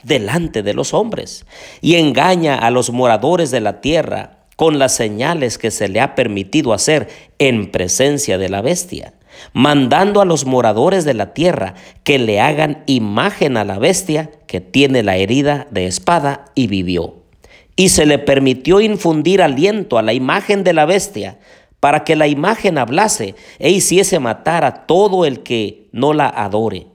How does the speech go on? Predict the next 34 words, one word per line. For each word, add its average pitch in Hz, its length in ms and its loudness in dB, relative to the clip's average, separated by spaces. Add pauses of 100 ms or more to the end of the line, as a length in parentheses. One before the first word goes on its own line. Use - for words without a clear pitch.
(380)
Y 127 140 4
hacía 180 440 4
que 139 120 2
a - 120 -2
todos, 160 400 0
pequeños 160 600 -2
y 107 80 -6
grandes, 175 500 -2
ricos 139 460 -2
y 95 60 -6
pobres, 160 580 0
libres 135 420 0
y 101 40 -4
esclavos, 143 640 -4 (240)
se 156 240 0
les 160 160 2
pusiese 208 560 0
una 202 200 2
marca 175 460 0
en 135 140 -2
la 107 80 0
mano 151 340 -2
derecha 165 580 -2
o 123 140 2
en 107 120 -2
la 92 100 -4
frente, 117 560 -6 (320)
y 196 160 2
que 165 180 2
ninguno 185 640 2
pudiese 202 560 -2
comprar 151 640 0
ni 262 160 -2
vender, 139 580 -4